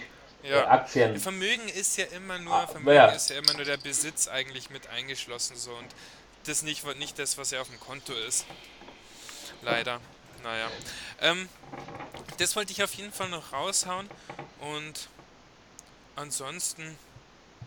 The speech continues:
Speaker 1: nee, ansonsten habe ich erstmal nichts mehr.
Speaker 2: Okay.
Speaker 1: Ja. Ja, voll. Dann, äh,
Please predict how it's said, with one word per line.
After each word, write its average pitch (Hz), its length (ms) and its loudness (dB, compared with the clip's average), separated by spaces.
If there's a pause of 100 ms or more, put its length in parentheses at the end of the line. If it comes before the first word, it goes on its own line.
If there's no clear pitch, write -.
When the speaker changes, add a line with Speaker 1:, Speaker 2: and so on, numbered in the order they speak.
(480)
Speaker 1:
nee, 180 200 4 (340)
ansonsten 190 420 -4
habe 135 160 -4
ich - 100 -8
erstmal 117 340 -10
nichts - 260 -14
mehr. 117 120 -10 (200)
Speaker 2:
Okay. 147 180 2 (1000)
Speaker 1:
Ja. 139 80 -6
Ja, 135 60 -8 (100)
voll. 143 260 -6 (640)
Dann, 151 240 -4 (840)
äh, 147 160 6